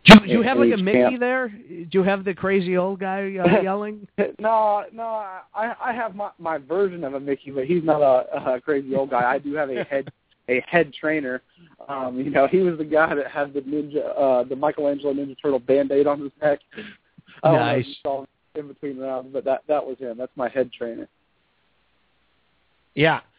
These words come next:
Speaker 3: Uh, how's the hand?
Speaker 2: Oh, it's broken. Um, it, nothing got displaced. It was,
Speaker 3: Okay.
Speaker 2: uh, the, um, second metacarpal, um, but it got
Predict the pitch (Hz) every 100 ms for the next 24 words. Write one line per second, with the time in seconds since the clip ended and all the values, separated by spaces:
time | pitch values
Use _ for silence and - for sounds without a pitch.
0 | _ _ 175 196 190 190 - 160 208 185
1 | 165 185 165 107 _ _ _ _ _ _
2 | _ _ _ _ - - - - - -
3 | 175 208 214 - 147 165 - 139 139 _
4 | _ 143 143 135 127 120 _ _ _ _
5 | _ 156 143 143 160 165 147 143 127 -
6 | 143 143 151 _ _ _ _ 131 127 131
7 | 127 123 123 120 117 123 127 123 120 -
8 | 131 120 117 117 117 113 - 135 127 127
9 | 127 - 127 - 123 123 _ _ _ _
10 | _ 120 120 117 113 110 - 135 127 117
11 | 123